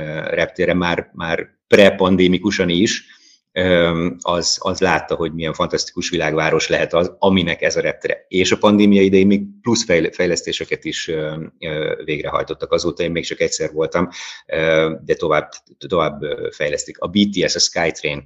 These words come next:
ö, ami a városközpont legfontosabb, ö, részeit, ö, ö, köti össze egymással, és ennek egy oldalága, ö, a reptérrel is. Ez mind, ez mind, mind, mind erősíti Bangkoknak a, a, a nemzetközi, ö, pozícióit.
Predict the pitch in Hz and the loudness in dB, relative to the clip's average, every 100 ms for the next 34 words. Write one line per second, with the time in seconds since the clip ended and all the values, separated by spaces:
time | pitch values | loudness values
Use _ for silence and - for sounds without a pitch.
0 | - - - - 82 85 82 85 82 80 | -16 -20 -18 -6 -2 0 0 0 -2 -2
1 | 87 82 82 - - - 80 80 80 82 | 0 0 -2 -6 -10 -8 -6 -4 -6 -8
2 | 73 - 82 76 76 80 80 76 80 73 | -8 -6 -4 -4 -2 0 0 0 -2 -4
3 | - 80 78 - 80 78 78 78 - - | -4 -4 -4 -6 -4 -2 -2 -6 -12 -10
4 | 78 76 87 82 78 82 82 87 85 - | -6 -2 -2 -2 -2 -2 -2 -2 -2 2
5 | 95 98 - 82 80 - - - 82 80 | 2 2 0 0 2 0 -4 -8 -6 -4
6 | 82 80 80 78 80 78 82 - - - | -2 0 0 0 -4 -4 -4 -6 -20 -20
7 | - 82 80 80 82 82 - 82 76 76 | -8 -2 0 0 0 0 -2 -4 -4 -4
8 | - 85 90 92 90 82 - 80 90 92 | -6 -4 -2 0 0 -4 -6 -8 -6 -4
9 | 87 82 82 82 82 78 78 - 80 80 | -4 -6 -8 -2 0 0 -2 -6 -6 -6
10 | 73 73 80 80 78 73 - - _ _ | -6 -8 -10 -4 -4 -4 -10 -20 _ _
11 | - 78 76 76 73 - 85 78 78 76 | -4 -2 -2 -2 -6 -8 -8 -8 -8 -10
12 | 73 71 71 69 _ - 78 78 76 - | -12 -10 -12 -14 _ -14 -10 -8 -6 -6
13 | 71 73 - - 50 - | -6 -6 -4 -4 -4 -6